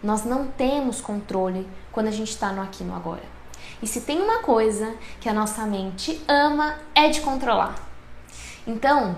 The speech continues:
ela faz com que você se mantenha no passado ou no futuro, porque lá ela te faz acreditar que você está nesse lugar e que você está tendo controle das coisas. E vamos concordar? Isso também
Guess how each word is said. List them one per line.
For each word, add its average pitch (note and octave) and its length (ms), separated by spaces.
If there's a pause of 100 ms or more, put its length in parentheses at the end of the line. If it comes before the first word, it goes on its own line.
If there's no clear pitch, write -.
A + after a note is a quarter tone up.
(120)
ela G#3+ 200
faz A3 240
com A#3 100
que A3 100
você G#3+ 240
se - 240
mantenha F4+ 760
no F#3+ 180
passado G#3 800 (100)
ou A#3+ 140
no C#4+ 160
futuro, A3 580 (380)
porque D#4 340
lá B3 480 (160)
ela A3+ 180
te A#3 140
faz G#3+ 540
acreditar F4 1300 (180)
que - 100
você A#3+ 340
está B3 600 (220)
nesse A#3 420
lugar A#3 600
e - 20
que A3 140
você A3 260
está A#3+ 240
tendo A3+ 400 (160)
controle F4 1000
das B3 240
coisas. - 640
E A#3 80
vamos C4 240
concordar? F#3 760 (220)
Isso A#3+ 240
também G3+ 680